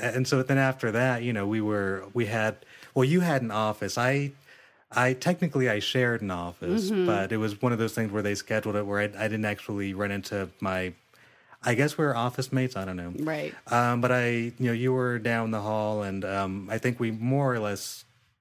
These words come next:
Speaker 1: knew each other's office hours. So I would poke my head in your office and hang out. I remember hanging out in your office for a little while and chatting, and you were,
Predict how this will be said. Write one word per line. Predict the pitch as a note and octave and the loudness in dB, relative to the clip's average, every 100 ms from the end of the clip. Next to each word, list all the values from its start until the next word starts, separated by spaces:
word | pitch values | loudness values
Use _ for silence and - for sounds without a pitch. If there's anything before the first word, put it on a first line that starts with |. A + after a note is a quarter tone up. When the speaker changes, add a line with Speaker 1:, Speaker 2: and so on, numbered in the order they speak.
| _ A#2 | _ -6
Speaker 1:
knew | A2+ G#2+ | -2 -2
each | G#2+ | -2
other's | G#2+ G#2 G2 F#2+ | -2 -2 -4 -4
office | G#2 G2+ G2+ G#2 | -4 -4 -4 -2
hours. | F#2+ F#2 F#2 F2+ | -2 -2 -4 -6
So | G#2 | -2
I | G2 | 0
would | G2+ G2 - - - _ - | -2 -4 -12 -20 -20 _ -2
poke | B2+ B2 | -2 0
my | A#2 | -2
head | A2+ G#2+ | -2 -2
in | |
your | G#2+ G2 | -2 -2
office | G2 - G#2 | -4 -6 -6
and | G#2+ | -6
hang | G2 G#2 G2 | -4 -4 -2
out. | F#2+ F#2+ - - - - _ _ _ - | -2 -2 -6 -16 -20 -20 _ _ _ -2
I | B2 | 2
remember | B2+ C3 E3 F3 | 4 2 2 2
hanging | E3 C#3+ | 2 2
out | |
in | C3 | 0
your | A#2+ | 0
office | A#2 A2+ - | 0 -2 -6
for | - | -2
a | A#2 | -2
little | A2+ | 0
while | G#2+ G#2+ G#2+ G#2+ G#2+ | 0 0 0 -2 -4
and | |
chatting, | G2+ - A2 G#2+ G#2+ | -6 -4 -2 -2 -2
and | G#2 | -2
you | G#2+ | -2
were, | G#2 G#2 F#2+ F#2+ | 0 0 -2 -4